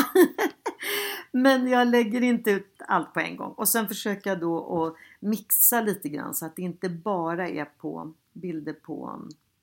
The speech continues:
på konst, utan det kan vara någon naturbild eller det kan vara en konstbild eller det kan vara från en resa. Så, så jag försöker mixa, men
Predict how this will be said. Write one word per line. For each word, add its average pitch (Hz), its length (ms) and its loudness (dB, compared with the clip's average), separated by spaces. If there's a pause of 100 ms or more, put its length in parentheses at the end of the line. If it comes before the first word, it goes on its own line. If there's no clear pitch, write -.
(240)
på - 80 -18
konst, 214 500 -2
utan 165 260 -8
det 147 60 -8
kan 151 200 -10
vara 143 100 -6
någon - 220 -10
naturbild 233 960 -8
eller 190 400 -8 (540)
det 175 140 -16
kan 160 220 -10
vara 160 140 -8
en 160 80 -10
konstbild 170 840 -8
eller 180 180 -10
det 160 100 -12
kan 160 180 -10
vara 151 160 -8
från 160 240 -10
en 156 140 -8
resa. 147 440 -10
Så, - 220 -14
så - 100 -16
jag 190 80 -14
försöker 190 300 -12
mixa, 208 360 -8
men 208 220 -4